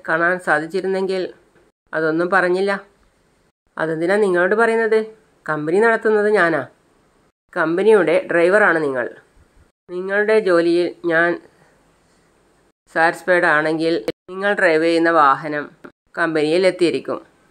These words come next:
അപ്പോൾ കമ്പനി കണ്ടാൽ മതി. ഓക്കെ?" "ഉം, ഓക്കെ മാഡം." അങ്ങനെ രണ്ടുപേരും പുറത്തിറങ്ങി. അപ്പോൾ അയാൾ പ-, ആ, പുറത്തിറങ്ങിയപ്പോൾ അവൾ പറയാണ്, "ദാ കീ." അവൾ കീയും കൊണ്ട്, "യോ രക്ഷിക്കണേ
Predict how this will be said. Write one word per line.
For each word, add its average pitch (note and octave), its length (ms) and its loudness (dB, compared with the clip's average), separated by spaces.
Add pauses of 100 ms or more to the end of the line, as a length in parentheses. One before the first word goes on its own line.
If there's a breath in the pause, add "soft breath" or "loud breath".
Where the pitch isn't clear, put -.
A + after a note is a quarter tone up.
(440)
അപ്പോൾ D#3+ 320 -2 (100)
കമ്പനി F#3 340 2
കണ്ടാൽ D#3+ 280 0
മതി. C3 180 -6 (200)
ഓക്കെ?" G3+ 240 -2 (840)
"ഉം, D#3 260 -6 (200)
ഓക്കെ E3+ 240 -2
മാഡം." E3+ 280 0 (1200)
അങ്ങനെ F3+ 320 -2 (120)
രണ്ടുപേരും F#3 500 2
പുറത്തിറങ്ങി. E3+ 480 -2 (160)
അപ്പോൾ F3 240 -4 (200)
അയാൾ D#3+ 240 0 (100)
പ-, F3+ 240 -2
ആ, D#3 40 0 (200)
പുറത്തിറങ്ങിയപ്പോൾ E3 640 -4
അവൾ D#3+ 120 -2 (100)
പറയാണ്, D#3+ 360 -4 (360)
"ദാ D3 100 2 (220)
കീ." D#3 160 -10 (880)
അവൾ D#3+ 80 -16 (100)
കീയും D#3+ 340 0
കൊണ്ട്, E3 220 0 (200)
"യോ D#3 180 -4 (140)
രക്ഷിക്കണേ D#3+ 520 -6